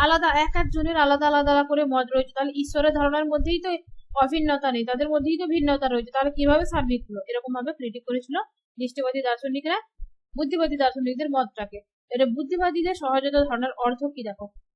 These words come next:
যে ডেকার্ট প্রমুখ বুদ্ধিবাদীদের মতে সহজাত ধারণা মানে জন্মগত নয়, বুদ্ধি বা প্রজ্ঞার ফলেই স্পর-, আহ, প্রস্ফুটিত হয়। ডেকার্ট কি বলছে? বলছে জন্মগত নয়, মানে জন্ম থেকেই বুদ্ধিটা নিয়ে আসছে সেটা নয়, আমাদের মনের মধ্যে স-,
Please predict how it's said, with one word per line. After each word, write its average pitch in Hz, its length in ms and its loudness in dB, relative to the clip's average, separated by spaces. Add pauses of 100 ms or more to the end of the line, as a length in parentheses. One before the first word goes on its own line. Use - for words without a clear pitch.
(120)
যে 262 60 2
ডেকার্ট 285 460 2
প্রমুখ 294 300 -2
বুদ্ধিবাদীদের 277 680 0
মতে 285 320 0 (240)
সহজাত 294 500 -2
ধারণা 302 260 2
মানে 302 240 0 (100)
জন্মগত 262 540 2
নয়, 254 240 -2 (380)
বুদ্ধি 302 320 0
বা 320 120 2
প্রজ্ঞার 269 400 0
ফলেই 285 280 -2
স্পর-, 233 400 -6 (280)
আহ, 240 300 -14
প্রস্ফুটিত 247 520 -2
হয়। 214 100 -4
ডেকার্ট 277 320 -2
কি 320 140 -6
বলছে? 311 300 0 (260)
বলছে 262 320 -2
জন্মগত 285 540 2
নয়, 339 200 -2
মানে 285 160 2
জন্ম 269 360 2
থেকেই 311 380 -2
বুদ্ধিটা 311 420 -2
নিয়ে 311 200 -2
আসছে 320 280 0
সেটা 330 240 2
নয়, 277 160 -2 (280)
আমাদের 277 320 -2
মনের 262 300 0
মধ্যে 294 280 0
স-, 254 440 0